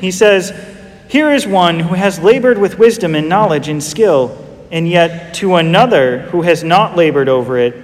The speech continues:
he must leave his property." Building up possessions for ourselves isn't worth it because at the end of our lives, we can't take them with us. And those who didn't work for all of these things that we worked so hard to put together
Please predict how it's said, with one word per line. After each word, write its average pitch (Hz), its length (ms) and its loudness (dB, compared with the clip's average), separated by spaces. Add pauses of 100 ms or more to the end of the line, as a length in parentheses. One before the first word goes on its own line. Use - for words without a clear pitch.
(320)
he 170 100 -6
must 175 340 -2
leave 139 300 -2
his 143 200 -6
property." 143 520 -4 (1800)
Building 254 280 4
up 254 140 -2
possessions 226 480 0
for 208 140 2
ourselves 214 680 2 (380)
isn't 196 280 -4
worth 285 280 0
it 202 120 6
because 214 220 -4
at 208 100 2
the 214 120 -2
end 285 160 2
of 233 80 0
our 214 100 6
lives, 262 340 2
we 226 120 -2
can't 320 280 -2
take 262 280 -4
them 214 200 0
with 294 240 -2
us. 120 440 -4 (760)
And 185 120 -4
those 247 300 2
who 247 100 -2
didn't 220 300 0
work 254 200 4
for 220 180 2
all 196 180 4
of 175 100 -2
these 180 200 -2
things 220 300 -4
that 175 160 -2
we 233 140 -2
worked 220 240 2
so 202 180 0
hard 180 320 2
to 156 280 -6 (160)
put 175 160 -4
together 151 540 0